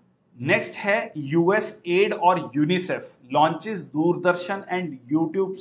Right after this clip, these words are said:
series titled दूर से नमस्ते। ठीक है जी, तो यूएस Agency for International Development and unicef today launched the दूरदर्शन and YouTube series,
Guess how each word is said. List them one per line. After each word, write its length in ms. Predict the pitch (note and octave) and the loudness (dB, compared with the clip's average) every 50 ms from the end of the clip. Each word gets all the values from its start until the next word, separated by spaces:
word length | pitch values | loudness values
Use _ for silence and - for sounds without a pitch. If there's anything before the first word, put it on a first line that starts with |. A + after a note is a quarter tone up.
| - | -8
series 360 | E3 D#3+ D#3+ E3+ F3 F3 - - | -8 -8 -6 -6 -8 -8 -6 -6
titled 500 | D3 C#3 C3 - D#3+ D#3+ D3+ C3+ - _ | -8 -8 -6 -6 -6 -6 -6 -8 -6 _
दूर 200 | C#3 E3 F3 E3 | 0 2 2 2
से 160 | - - D#3+ | 0 -4 -6
नमस्ते। 580 | C#3+ C#3 B2+ B2+ B2 - - E3 E3 - - - _ _ _ _ _ _ _ _ _ | -6 -6 -10 -12 -14 -10 -8 -8 -8 -8 -10 -14 _ _ _ _ _ _ _ _ _
ठीक 140 | D3+ D3 D3+ | -10 -8 -6
है 80 | D#3+ | -6
जी, 200 | D#3 E3+ - - - _ _ _ _ _ _ _ _ | -6 -6 -10 -10 -16 _ _ _ _ _ _ _ _
तो 500 | _ - C#3 C#3 C#3 C#3 C#3 C#3 C#3 - | _ -8 -6 -4 -2 -2 -4 -6 -8 -8
यूएस 520 | C#3 C3 B2+ C3 D#3 F3 F#3 G#3 G#3+ G#3+ G#3 | -8 -8 -4 2 4 6 6 6 4 2 -2
Agency 480 | F#3 F3 F3+ F3 F3 F3 F#3 G3 F#3 F#3 | -2 -2 -2 -2 -2 -4 -6 -6 -4 2
for 100 | F#3+ G3 | 4 4
International 800 | G3+ G3 - D#3+ D#3 D#3 F3 E3+ E3 E3+ E3 E3 D#3+ - F3+ F3 | 4 2 -2 -2 0 0 0 -2 -2 -2 -4 -4 -4 -6 -4 -4
Development 560 | E3+ D3+ C#3+ C#3 C#3+ C#3+ C3+ - - D#3+ D#3 - - D3 | -4 -4 -2 -2 -2 -4 -4 -8 -10 -12 -12 -10 -8 -6
and 280 | D3 C#3 B2+ A#2+ A#2+ B2 | -6 -4 -4 -6 -6 -4
unicef 360 | B2+ C#3 C#3 C#3 - E3 D#3+ D#3+ - _ _ _ _ _ _ _ _ _ _ - | -4 -4 -6 -4 -4 -6 -6 -8 -12 _ _ _ _ _ _ _ _ _ _ 2
today 240 | F#3+ F#3 F#3 G#3+ G#3+ | 4 6 6 6 4
launched 400 | F#3 E3 E3 E3 F3 F3 E3+ E3+ | 6 6 6 6 4 4 0 0
the 200 | F#3 F#3 E3+ C3+ | -2 -2 -2 0
दूरदर्शन 600 | C#3+ D3+ D#3 D#3 C#3+ D#3+ D#3 D#3 - E3 E3 E3 | 0 0 0 2 0 -2 -2 -2 -6 -8 -6 -6
and 240 | D#3 C3+ A#2+ C3 C#3+ | -8 -8 -6 -4 -4
YouTube 460 | D3 C#3+ D3+ D#3 D#3 D#3 - - - | -4 -4 -4 -6 -6 -6 -10 -10 -8
series, 320 | D3 C#3 C#3 D3+ E3 F3 | -8 -6 -4 -4 -4 -6